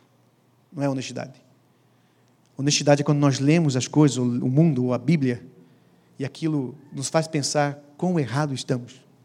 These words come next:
Mostra, você tem um compromisso com a minha verdade ou um compromisso com a sua história?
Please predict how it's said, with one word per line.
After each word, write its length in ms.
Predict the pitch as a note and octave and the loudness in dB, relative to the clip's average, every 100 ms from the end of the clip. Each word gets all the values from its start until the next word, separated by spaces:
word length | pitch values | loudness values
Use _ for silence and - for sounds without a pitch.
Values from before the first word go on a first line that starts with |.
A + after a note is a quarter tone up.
| _ _ _ _ _ _ _ _ _ | _ _ _ _ _ _ _ _ _
Mostra, 360 | D#3 F3+ D#3+ C#3 | 0 2 0 -2
você 160 | C#3 | 0
tem 100 | E3+ | 0
um 60 | F#3 | 2
compromisso 500 | F#3 D#3+ D#3 F3 - | 2 4 4 4 2
com 140 | E3+ | 4
a 20 | |
minha 160 | D3+ G3 | 6 8
verdade 460 | E3 C3+ E3+ A#3+ A#3 | 8 10 8 8 6
ou 40 | |
um 40 | |
compromisso 260 | A3+ G#3 G#3 | 4 6 6
com 60 | G#3+ | 6
a 40 | |
sua 160 | - G#3+ | 8 8
história? 460 | - F#3 C#3 A2 | 10 10 10 6